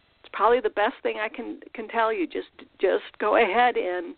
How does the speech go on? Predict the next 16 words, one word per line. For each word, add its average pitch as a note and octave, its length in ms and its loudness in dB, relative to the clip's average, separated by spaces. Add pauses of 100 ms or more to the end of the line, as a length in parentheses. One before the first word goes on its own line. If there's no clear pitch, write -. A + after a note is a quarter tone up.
(1040)
and G3 340 -8 (320)
don't A3 220 2
worry. A#3+ 400 2 (300)
Don't A#3+ 160 0
get A#3 140 -2 (220)
too D4+ 220 2
stressed A3 300 -2
out C4+ 180 2
about, F#3+ 240 0
"Oh, - 140 -4
I A3 100 -8
don't A#3+ 160 -6
know G#3+ 140 -4
if G#3 80 -6 (100)
it's - 140 -20
God." C4+ 260 -8